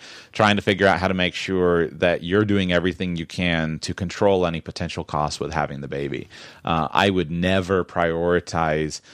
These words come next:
uh, financial costs over, you know, a, a safe baby. To me, that's a,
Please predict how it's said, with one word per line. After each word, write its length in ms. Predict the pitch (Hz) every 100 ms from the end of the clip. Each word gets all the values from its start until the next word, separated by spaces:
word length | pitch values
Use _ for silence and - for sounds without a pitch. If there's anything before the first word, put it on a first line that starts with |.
| - -
uh, 80 | -
financial 440 | - 92 113 123 85
costs 520 | 85 80 76 - - -
over, 580 | 87 80 78 76 73 - _
you 100 | -
know, 200 | 64 69 - _ - -
a, 140 | -
a 80 | 82
safe 340 | - 78 69
baby. 320 | 85 82 71 62
To 140 | 85
me, 240 | 82 80
that's 260 | 76 76 -
a, 240 | 71 62